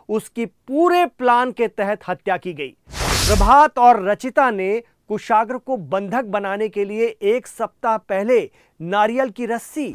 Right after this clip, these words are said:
रजाई गद्दा, फर्राटे वाला पंखा,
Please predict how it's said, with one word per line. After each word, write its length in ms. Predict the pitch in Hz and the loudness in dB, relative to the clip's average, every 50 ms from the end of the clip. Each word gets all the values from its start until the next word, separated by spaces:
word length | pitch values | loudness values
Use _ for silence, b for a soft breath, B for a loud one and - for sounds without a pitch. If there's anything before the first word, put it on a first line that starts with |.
| - - - - - - - - - - | -8 -8 -6 -4 -4 -2 -2 0 2 2
रजाई 340 | 208 196 175 240 262 294 | 2 2 4 4 4 4
गद्दा, 500 | 247 247 277 233 196 226 208 156 131 - _ _ _ _ _ _ _ _ - | 4 4 2 2 4 2 2 2 0 -4 _ _ _ _ _ _ _ _ 0
फर्राटे 480 | 208 226 226 247 247 254 254 - 294 | 2 2 4 4 4 4 4 2 2
वाला 240 | 277 269 262 262 262 247 | 2 2 2 2 0 0
पंखा, 520 | _ - 226 233 226 - - 294 285 | _ -4 -4 -4 -4 -4 -2 0 0